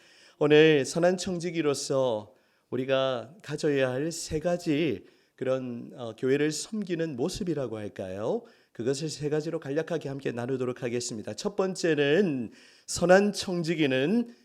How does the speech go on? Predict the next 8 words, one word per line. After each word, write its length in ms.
깨어서 800
기도하는 720
사람입니다. 920
선한 260
청지기가 440
어떤 260
사람이라고요? 920
깨어서 840